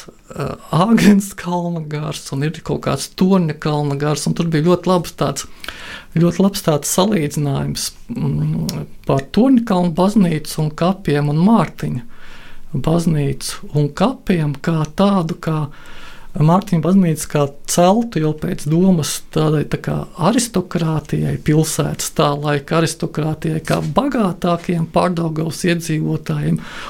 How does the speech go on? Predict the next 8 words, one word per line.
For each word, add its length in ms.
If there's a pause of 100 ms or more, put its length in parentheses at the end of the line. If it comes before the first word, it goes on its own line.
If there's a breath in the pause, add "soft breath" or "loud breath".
(120 loud breath)
Un 80
Torņakalna 480
baznīca 480
un 80
vispār 320
Torņakalns 680
kā 100
tāds 400